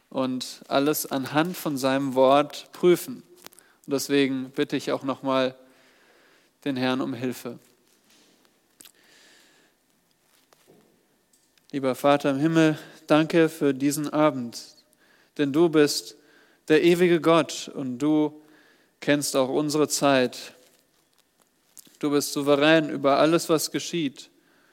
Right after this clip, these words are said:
auch zweitausend Jahre nach dem Erlösungswerk deines Sohnes Jesus Christus, durch den allein wir ewiges Leben haben und dem wir folgen, zu dessen Gemeinde wir gehören.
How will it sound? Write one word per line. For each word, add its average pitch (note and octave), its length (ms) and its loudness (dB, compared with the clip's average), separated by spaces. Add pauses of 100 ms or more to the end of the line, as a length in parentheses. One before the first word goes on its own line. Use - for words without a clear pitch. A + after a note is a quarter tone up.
(160)
auch C#3 220 0
zweitausend D3+ 600 0
Jahre D3+ 280 6
nach D#3+ 420 0 (960)
dem C3 120 -6
Erlösungswerk D3 840 2
deines B2 320 -6
Sohnes D3+ 380 -2
Jesus C#3+ 340 -2
Christus, - 720 -8 (280)
durch C#3+ 240 -8
den C#3+ 200 -2
allein C#3 540 0
wir C3+ 280 0 (600)
ewiges D#3+ 400 4
Leben D3+ 320 2
haben C3 420 4 (240)
und A2+ 500 -12 (840)
dem C3 140 -6
wir B2+ 100 0
folgen, C3 640 0
zu - 180 -8
dessen C3+ 300 -2
Gemeinde C3+ 460 0
wir C#3+ 120 0
gehören. B2 600 -2